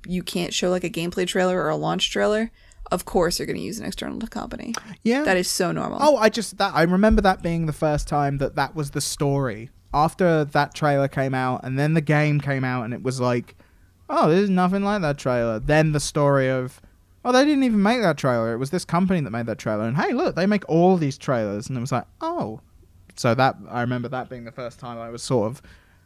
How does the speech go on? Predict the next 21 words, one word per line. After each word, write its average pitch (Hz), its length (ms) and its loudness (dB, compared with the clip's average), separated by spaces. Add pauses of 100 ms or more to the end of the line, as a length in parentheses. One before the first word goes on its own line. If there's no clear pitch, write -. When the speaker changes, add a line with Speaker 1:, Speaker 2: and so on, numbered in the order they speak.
(220)
Speaker 2:
aware 143 520 4
of 123 160 -4
that 110 340 -6
as 117 140 -8
a 117 60 -8
thing. 117 340 -6
Like, 107 100 -6
I'm, 123 140 -6
it 147 160 -2
wasn't, 143 200 0
like, 117 120 -8
an 127 80 -2
expose 127 500 -2
or 127 440 0
<laughs> - 20 0
anything. 262 520 4
Like, 170 200 4
they've 185 120 4
been 202 180 6
rumbled. 226 460 8
Speaker 1:
Yeah. 277 220 0